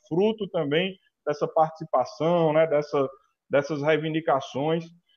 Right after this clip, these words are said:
E partilho com vocês a, a experiência com as associações rurais. Aqui nós temos quarenta comunidades rurais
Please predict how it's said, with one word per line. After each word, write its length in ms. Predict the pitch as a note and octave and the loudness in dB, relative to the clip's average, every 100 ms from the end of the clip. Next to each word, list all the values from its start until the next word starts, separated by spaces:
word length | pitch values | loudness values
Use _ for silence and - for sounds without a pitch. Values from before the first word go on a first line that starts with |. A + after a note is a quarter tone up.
| _ _ - | _ _ -4
E 220 | G#3 A3+ | -2 -2
partilho 600 | A3+ A3 D#3+ - A3 A3+ | 4 4 4 -2 -4 -2
com 120 | A3 | 2
vocês 480 | G#3 F#3+ - G3 G3+ | 2 2 2 0 2
a, 200 | G3+ F#3+ | 2 4
a 100 | F3+ | 2
experiência 760 | F#3 - G#3+ A3 G#3 G3+ G#3+ G#3+ | 0 -2 0 2 2 0 0 -2
com 140 | G#3+ | 0
as 120 | G3 | 2
associações 800 | G3+ G#3 G#3 G#3 G3 D#3+ G#3 G#3+ | 0 2 -2 0 0 0 -4 -2
rurais. 560 | A3 F3+ A#2 G#2 G2+ - | 2 4 4 2 -4 -10
Aqui 220 | G#2+ F3+ | -8 -4
nós 200 | F3+ F3 | -2 -2
temos 280 | F#3 F#3+ F3+ | -4 -8 -6
quarenta 580 | - G3 E3+ F#3+ A#3 G#3+ | 0 4 4 2 -2 -4
comunidades 680 | G3+ G3+ G3 F3 F3 F3 E3+ | -4 -6 -6 2 2 2 0
rurais 460 | D#3 A#2 C#3 A#2 | 0 0 0 -2